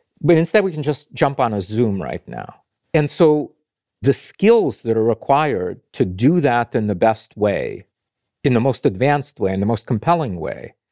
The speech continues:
are the same skills that are now held by these prototypal people called creators. They've honed those skills to be able to look at the camera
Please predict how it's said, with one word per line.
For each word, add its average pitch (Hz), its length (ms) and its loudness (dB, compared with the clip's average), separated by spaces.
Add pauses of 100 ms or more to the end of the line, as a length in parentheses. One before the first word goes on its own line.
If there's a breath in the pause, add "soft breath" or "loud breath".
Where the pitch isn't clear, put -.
are 165 100 4
the 170 80 -4
same 240 280 -2
skills 131 680 0
that 135 120 2
are 135 100 2
now 139 240 0
held 127 500 -2 (600)
by 131 120 6
these 139 200 -6
prototypal 151 680 0
people 127 460 -4 (180)
called 123 280 2
creators. - 840 -6 (680)
They've 139 220 2
honed 143 440 0
those 120 200 0
skills 104 420 -2
to 113 80 -16
be 127 80 4
able 120 160 2
to - 120 -10
look 135 300 0
at - 160 -2
the 131 80 -4
camera 110 640 -6